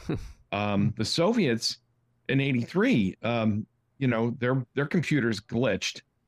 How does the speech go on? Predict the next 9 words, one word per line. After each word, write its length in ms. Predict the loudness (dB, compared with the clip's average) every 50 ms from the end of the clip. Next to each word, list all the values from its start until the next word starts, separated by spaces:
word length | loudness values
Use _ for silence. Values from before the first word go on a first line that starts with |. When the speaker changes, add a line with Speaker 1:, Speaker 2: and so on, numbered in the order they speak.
| _ _ _ _ _
Speaker 2:
and 560 | -4 -2 -2 -2 0 0 0 0 0 -2 -2 -2
they 300 | 0 0 2 2 2 2
had 480 | 2 2 2 0 0 0 -2 -4 -6 -6 _
a, 80 | -6 -6 -6 _ _ _ -16
a, 100 | -16 -16 -16 _ _ _
an 240 | -2 -2 -2 -2 -4 _
incoming 440 | -2 -2 -2 0 0 0 0 0 0
attack 340 | -2 -2 -4 -4 -4 -6 -8
warning. 400 | -12 -10 -8 -8 -8 -8 -14 -18